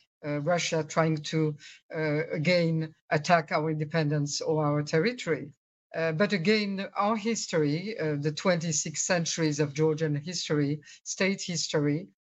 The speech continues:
means, uh, that you cannot renounce your principles, uh, that if you do so, then you lose your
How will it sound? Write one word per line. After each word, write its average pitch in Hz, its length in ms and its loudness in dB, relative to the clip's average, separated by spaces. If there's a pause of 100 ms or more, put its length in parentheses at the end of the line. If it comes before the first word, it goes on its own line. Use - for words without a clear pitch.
means, 196 520 0
uh, 165 420 -2
that 170 320 0
you 185 80 -2
cannot 175 440 0
renounce 156 480 0
your 156 120 -2
principles, 175 840 -2
uh, - 760 -8
that 170 240 0 (120)
if 170 220 -6
you 175 80 2
do 202 240 2
so, 170 420 2
then 170 280 2
you 160 120 -2
lose 160 400 -4
your 156 360 2